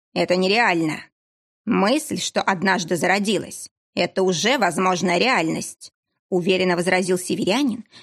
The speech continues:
чуть отступая от алтаря и прямо смотря на товарищей. То,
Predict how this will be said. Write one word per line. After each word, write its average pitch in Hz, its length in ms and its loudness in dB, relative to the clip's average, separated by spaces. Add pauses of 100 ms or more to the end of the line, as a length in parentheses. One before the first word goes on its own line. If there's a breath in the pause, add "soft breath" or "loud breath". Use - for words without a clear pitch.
чуть 370 220 -2
отступая 196 680 0
от - 240 -2
алтаря 185 440 0
и 254 160 -2
прямо 185 320 0
смотря 185 400 0
на 170 100 0
товарищей. 185 800 -2 (640)
То, 254 300 2